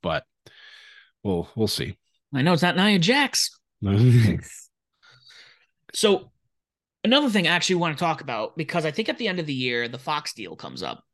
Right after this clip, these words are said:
Speaker 1: Correct. Yes.
Speaker 2: And I know there were rumors that Amazon and Disney are, like, top contenders.
Speaker 1: Yep.
Speaker 2: Do we, do you think we see them end the Fox deal?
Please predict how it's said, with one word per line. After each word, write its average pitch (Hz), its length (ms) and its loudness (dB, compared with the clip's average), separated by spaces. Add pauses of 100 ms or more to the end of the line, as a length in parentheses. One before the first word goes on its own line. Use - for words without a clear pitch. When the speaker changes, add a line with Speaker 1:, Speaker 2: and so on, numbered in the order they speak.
(360)
Speaker 1:
Correct. 120 460 -2 (640)
Yes. - 640 -12 (1080)
Speaker 2:
And 165 100 4
I 160 80 6
know 190 140 6
there 220 100 8
were 190 60 6
rumors 170 240 4
that 143 100 2
Amazon 165 680 2
and 131 180 -2
Disney 120 460 -6 (680)
are, 127 140 -2
like, 123 220 -4
top 127 240 -2
contenders. 95 640 -8 (240)
Speaker 1:
Yep. 151 160 -2
Speaker 2:
Do 214 200 6
we, 254 240 4
do 170 100 2
you 233 220 4
think 226 300 -2
we 214 160 2
see 131 500 -4 (1900)
them 143 460 2
end 160 200 2
the 156 40 0
Fox 131 440 -2
deal? 202 340 -2